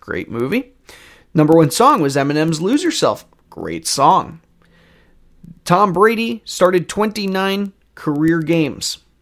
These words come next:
And Kyler Murray, the starting quarterback right now for the Cardinals, <laughs> was five years old. <laughs> I love it. Yeah, I, I just happened to catch this meme today,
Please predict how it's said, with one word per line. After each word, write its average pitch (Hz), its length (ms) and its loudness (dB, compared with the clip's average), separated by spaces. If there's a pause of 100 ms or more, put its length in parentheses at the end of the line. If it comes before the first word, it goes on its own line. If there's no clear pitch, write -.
(880)
And 143 180 -2
Kyler 285 400 0
Murray, 269 600 0
the 143 100 -10
starting 269 400 0
quarterback 254 480 0
right 240 240 2
now 277 220 0
for 262 120 -6
the 269 120 -4
Cardinals, 147 640 -2 (400)
<laughs> - 400 -16
was 170 400 6
five 175 480 0
years 165 380 2
old. 147 380 4 (340)
<laughs> - 340 -16
I 175 1600 0
love 127 380 0
it. - 140 -4 (240)
Yeah, 151 240 6
I, 143 160 2 (100)
I 151 140 2
just 170 260 0
happened 170 260 4
to 151 40 -2
catch 151 260 0
this 143 160 -6
meme 139 240 -4
today, 135 560 -2